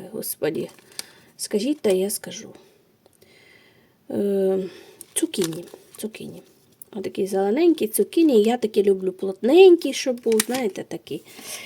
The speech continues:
І в мене ще іскандера залишилось тут, по-моєму, чотири насінини. От. Теж, е, якщо щось десь не взійде, там буду досаджувати. Отак. Це що по кабачечкам.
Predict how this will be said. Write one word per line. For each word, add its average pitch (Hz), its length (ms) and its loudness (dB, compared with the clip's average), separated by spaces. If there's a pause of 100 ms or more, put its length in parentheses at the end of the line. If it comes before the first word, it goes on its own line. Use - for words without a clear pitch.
(180)
І 392 120 10
в 339 60 12
мене 285 240 6
ще 269 200 4
іскандера 277 560 4
залишилось 220 640 4
тут, - 360 -2
по-моєму, 226 520 2
чотири 196 480 -2
насінини. 330 680 4 (960)
От. 262 440 2 (420)
Теж, 311 400 4
е, 247 240 4 (160)
якщо 254 420 0
щось 254 320 0
десь 277 320 4
не 254 160 2
взійде, 302 540 6
там 240 300 0
буду 214 220 0
досаджувати. - 840 -4 (540)
Отак. 233 320 0 (400)
Це 285 180 -2
що 247 220 0
по 226 220 2 (680)
кабачечкам. - 840 -2